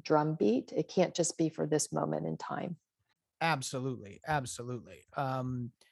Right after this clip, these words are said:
Speaker 2: and that's really well said. I, I kind of got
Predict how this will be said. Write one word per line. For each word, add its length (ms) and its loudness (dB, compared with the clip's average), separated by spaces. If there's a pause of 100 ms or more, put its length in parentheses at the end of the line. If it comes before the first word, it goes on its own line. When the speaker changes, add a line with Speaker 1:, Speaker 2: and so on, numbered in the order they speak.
(320)
Speaker 2:
and 100 4
that's 160 4
really 220 6
well 180 4
said. 240 2
I, 160 -4 (140)
I 40 -6
kind 240 0
of 80 -4
got 260 0